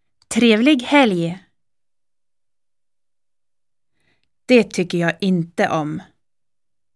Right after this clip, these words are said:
Jag skulle hellre. Helst skulle jag.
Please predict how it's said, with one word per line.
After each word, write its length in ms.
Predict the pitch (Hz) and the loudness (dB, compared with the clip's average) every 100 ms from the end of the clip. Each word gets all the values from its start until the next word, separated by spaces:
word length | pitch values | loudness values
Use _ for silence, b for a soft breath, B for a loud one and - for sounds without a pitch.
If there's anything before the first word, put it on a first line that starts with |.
| _ _ _ _ _ _ _ _ _ _ _ _ _ _ _ _ - | _ _ _ _ _ _ _ _ _ _ _ _ _ _ _ _ -6
Jag 180 | 175 | -6
skulle 280 | - 302 302 | -2 4 4
hellre. 680 | 294 214 202 196 202 196 208 _ _ _ _ _ _ _ _ _ _ _ _ _ _ _ _ _ _ _ _ _ _ _ _ _ _ - | 4 2 0 0 -2 -2 -4 _ _ _ _ _ _ _ _ _ _ _ _ _ _ _ _ _ _ _ _ _ _ _ _ _ _ -4
Helst 440 | 302 311 285 - | 2 4 2 -4
skulle 400 | - - 220 202 | -8 2 4 4
jag. 540 | 196 185 185 185 190 | 2 2 0 -2 -10